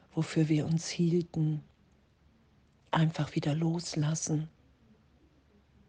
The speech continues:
und nicht länger versuchen,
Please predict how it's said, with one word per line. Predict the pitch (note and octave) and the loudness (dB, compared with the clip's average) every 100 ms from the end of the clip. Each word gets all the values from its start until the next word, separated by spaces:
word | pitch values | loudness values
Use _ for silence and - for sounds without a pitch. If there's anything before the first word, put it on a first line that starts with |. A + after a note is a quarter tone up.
| _ _ _ _ _ _ _ _ _ | _ _ _ _ _ _ _ _ _
und | D#3+ - | -6 0
nicht | F3+ F3+ E3 - - - - | 2 2 0 -6 -18 -10 0
länger | D#3+ D3+ D#3 C#3+ | 4 4 4 0
versuchen, | - D#3 - F#3 F3+ F#3 - D3 D3+ | -2 -4 -2 -2 -2 -6 -4 -4 -4